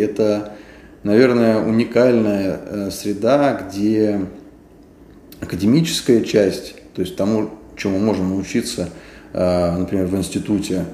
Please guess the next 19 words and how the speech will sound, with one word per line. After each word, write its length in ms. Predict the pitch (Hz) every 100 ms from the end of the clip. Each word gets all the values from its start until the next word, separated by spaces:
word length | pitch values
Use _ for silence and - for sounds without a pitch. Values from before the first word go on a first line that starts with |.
| -
причём 220 | - 87
я 140 | 92
говорю 180 | 92 90
не 160 | 92 92
обязательно 400 | 90 127 147 113
там 200 | 90 95
в 60 | 82
институте, 560 | 92 - 107 - 87 85 - - - -
э, 320 | - 82 80
страны 580 | 82 - 101 98 95 92
постсо-, 420 | 92 95 - 104
постсоветского 680 | 82 - 95 - 110 110 104
пространства, 640 | - 95 - 101 92 - 87
там, 260 | 85 82
Восточной 500 | 85 85 92 - 87
Европы 400 | 85 101 107 98
или 140 | 87 80
даже 220 | 87 82
Центральной 680 | - 85 95 110 98 92